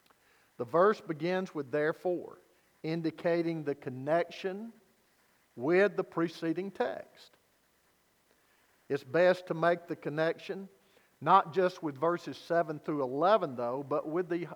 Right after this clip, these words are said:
entire sermon, the Sermon on the Mount. And this could be called the golden rule.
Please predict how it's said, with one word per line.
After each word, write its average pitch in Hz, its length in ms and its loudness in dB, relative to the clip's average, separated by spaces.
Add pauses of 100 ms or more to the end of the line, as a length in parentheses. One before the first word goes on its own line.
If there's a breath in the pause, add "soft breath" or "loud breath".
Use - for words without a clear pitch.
entire 180 640 -2
sermon, 127 640 -6
the 123 80 -12
Sermon 156 360 -4
on 151 140 -4
the 139 80 -8
Mount. 143 340 -4 (880 soft breath)
And 170 240 0
this 240 280 2
could 165 280 -4
be 196 120 2
called 165 720 4
the 151 80 0
golden 151 580 2
rule. 147 480 -4